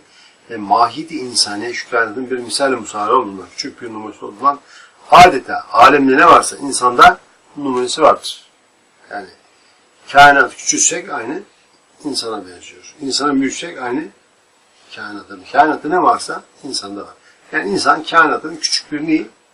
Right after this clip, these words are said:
Prototipi, küçük bir numunesi şeklinde Cenab-ı Hak mucize olarak öyle yaratmış. Her birisi öyle bir tarzda yapılmış, adeta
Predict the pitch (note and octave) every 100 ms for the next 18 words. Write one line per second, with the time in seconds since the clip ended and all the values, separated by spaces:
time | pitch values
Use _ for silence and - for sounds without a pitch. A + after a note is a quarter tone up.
0 | _ _ - - - - - - D3+ A#2+
1 | D3 - _ _ _ _ A#2 B2 D3 C3+
2 | A2 - - F#2+ - F2+ - - G#2 G2
3 | - - - - _ D#3 D#3+ C3+ - -
4 | - - D3 C3+ - - _ - - -
5 | _ _ _ _ _ _ _ _ _ _
6 | _ _ - G3+ A3+ F3 - - C3 F#3
7 | F#3 C#3+ A#2+ B2 A#2 A#2 B2 C3+ F3+ -
8 | - - - _ - C#3 D#3 - C#3 C#3
9 | - - -